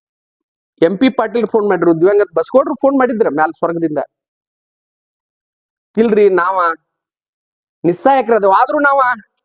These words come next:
ಈ ಒಂದ್ ಹತ್ತೊಂಬತ್ತನೇ ತಾರೀಕಿಗೆ ಈ ಸಹಕಾರಿ ಸಕ್ಕರೆ ಕಾರ್ಖಾನೆ ಉಳಿಸ್ರಿ ಮತ್ತು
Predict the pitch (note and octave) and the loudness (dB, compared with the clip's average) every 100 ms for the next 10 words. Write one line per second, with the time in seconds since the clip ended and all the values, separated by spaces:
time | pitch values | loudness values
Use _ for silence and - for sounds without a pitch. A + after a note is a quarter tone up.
0 | _ _ _ _ _ _ - A3 A3 G3 | _ _ _ _ _ _ 0 2 2 0
1 | - C4+ C4+ B3 C4 B3+ B3 A3+ B3 A#3+ | -2 -2 -2 -2 -4 -2 -2 -2 0 2
2 | G#3 - _ _ _ _ - F#3+ F#3 G#3 | 0 -4 _ _ _ _ -2 -2 2 0
3 | G#3 B3 B3 A#3+ A#3 A3+ A3+ G#3 A#3 A3 | 2 0 0 -2 0 0 0 0 0 2
4 | A3 A3+ A3+ A#3 A3+ A#3+ G#3 | 4 2 0 -2 0 2 2